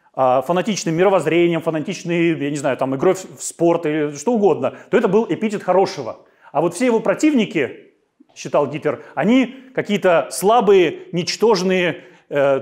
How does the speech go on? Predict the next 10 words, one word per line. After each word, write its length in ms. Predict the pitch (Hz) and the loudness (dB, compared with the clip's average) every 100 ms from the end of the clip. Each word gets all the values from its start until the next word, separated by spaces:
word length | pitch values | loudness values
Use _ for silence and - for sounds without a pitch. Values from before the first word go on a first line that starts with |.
| 135 | -4
трусливые 540 | 185 185 196 202 190 175 | -4 -4 -2 -2 0 -2
людишки, 580 | 190 180 156 - 104 - _ _ _ _ _ | -2 -2 -4 -8 -12 -14 _ _ _ _ _
которые 320 | - 220 208 | -2 2 2
трясутся 840 | 196 170 220 190 - 170 151 139 | 2 -2 -4 -6 0 2 4 2
от, 400 | 139 151 160 - - | 0 0 0 -2 -2
э, 260 | 147 143 139 - - | 0 0 -2 -12 -6
минимальных 480 | 165 160 180 180 160 | -2 2 2 0 -4
каких-то 640 | 139 165 - 165 143 - - _ | -6 -8 0 0 0 -6 -20 _
э, 200 | - 143 | -10 -8
стрессов, 420 | 143 202 175 - | -4 0 0 -2